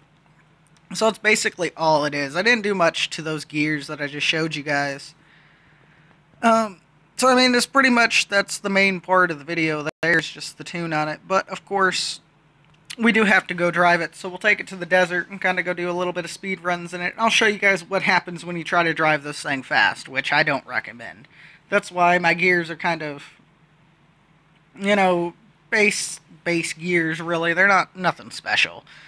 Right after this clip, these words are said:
This thing's not, you know, made to go two hundred miles an hour or anything like that. This thing is literally just,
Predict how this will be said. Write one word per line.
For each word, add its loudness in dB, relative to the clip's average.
This 2
thing's 2
not, 4
you 0
know, 4
made 2
to 2
go 2
two -8
hundred 0
miles 0
an -2
hour 4
or 2
anything -4
like -4
that. 2
This -2
thing 4
is 2
literally 4
just, -2